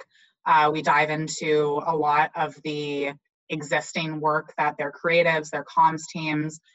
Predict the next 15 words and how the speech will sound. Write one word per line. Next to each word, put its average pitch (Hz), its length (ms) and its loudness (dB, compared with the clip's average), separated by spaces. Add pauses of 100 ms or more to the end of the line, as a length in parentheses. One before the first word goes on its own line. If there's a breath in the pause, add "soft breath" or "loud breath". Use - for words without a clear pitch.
(160)
our 151 160 2
strategic 170 480 -4
teams 151 600 -4
are 147 220 2
working 147 260 -4
on 151 180 -2
for 170 120 -4
clients. 185 540 2
And 170 120 0
it 156 100 -4
lives 160 400 -2
as 156 140 -4
a 151 300 -2 (340)
collaborative 185 540 4
effort 156 420 -2